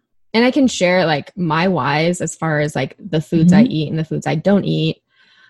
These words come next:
Speaker 1: Um, like, there's some foods that, you know, like, if I eat gluten, I'm not gonna lie, I, like, wanna go take a nap.
Speaker 2: Mm-hmm.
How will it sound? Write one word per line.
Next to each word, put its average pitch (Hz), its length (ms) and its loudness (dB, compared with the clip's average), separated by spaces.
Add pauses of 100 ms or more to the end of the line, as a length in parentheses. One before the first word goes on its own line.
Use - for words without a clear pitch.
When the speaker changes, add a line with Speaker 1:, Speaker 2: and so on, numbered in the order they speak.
(120)
Speaker 1:
Um, 170 240 -2
like, 185 160 2
there's 208 200 2
some 190 180 2
foods 202 360 0
that, 196 420 0 (920)
you 180 140 2
know, 170 100 2
like, 180 160 -2
if 175 120 -2
I 180 60 0
eat 196 240 -4
gluten, 240 600 -2
I'm 190 100 -4
not 190 120 -2
gonna 202 140 -2
lie, 190 200 -2
I, 165 200 -4
like, 151 260 -8
wanna 160 240 -8
go 196 100 -4
take 247 180 -2
a 320 40 -2
nap. 330 260 -2 (480)
Speaker 2:
Mm-hmm. 220 240 2